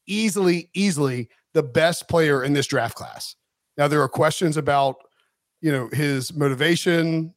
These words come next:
and, you know, it's, it's hard to characterize those things. It's hard to really understand 'cause you, you're not inside his head, but you had the off-field stuff this offseason. And then at his pro day,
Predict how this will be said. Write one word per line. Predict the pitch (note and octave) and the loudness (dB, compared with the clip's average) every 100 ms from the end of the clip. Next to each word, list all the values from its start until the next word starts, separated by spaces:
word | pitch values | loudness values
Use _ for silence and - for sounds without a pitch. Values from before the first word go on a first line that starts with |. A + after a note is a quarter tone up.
| _ | _
and, | C3 B2 B2 - | -8 -6 -6 -6
you | D3 | -6
know, | C3 | -4
it's, | C3+ - | -6 -8
it's | D3 | -8
hard | - E3 F3 | -2 2 2
to | D3+ | 0
characterize | - F3+ E3 D#3+ C#3 C3 | -2 -2 0 2 2 0
those | C3+ | -2
things. | C#3+ C#3 | -4 -4
It's | C3+ | -4
hard | - E3+ | -2 0
to | |
really | C#3+ D#3 D#3 | 2 2 0
understand | C#3 C3+ - D#3 D#3 C#3+ C3+ - _ | 0 -4 -2 0 0 0 -6 -16 _
'cause | D3 | -12
you, | C#3+ C3 B2 - | -10 -14 -18 -6
you're | C#3+ | 0
not | C#3+ | 0
inside | C#3+ C3+ C3+ | 0 -2 -4
his | B2 | -4
head, | - G3 D3 C#3 - - - | 0 2 2 -2 -14 -20 -16
but | - _ - | -16 _ -4
you | D3 | -2
had | C#3 | 0
the | |
off-field | B2 C#3+ - D#3 | 2 0 2 0
stuff | - E3 D3 | 2 0 0
this | D3+ D3 | 0 2
offseason. | B2 B2 B2 A#2 B2+ A#2+ _ _ _ | 0 0 -6 -6 -8 -10 _ _ _
And | D3+ D3+ | -4 0
then | C#3+ C3+ | 0 0
at | D3 | -4
his | C#3+ C3+ | -4 -4
pro | B3+ G#3+ | -2 0
day, | D#3+ C#3+ D3 D3+ | 2 2 2 0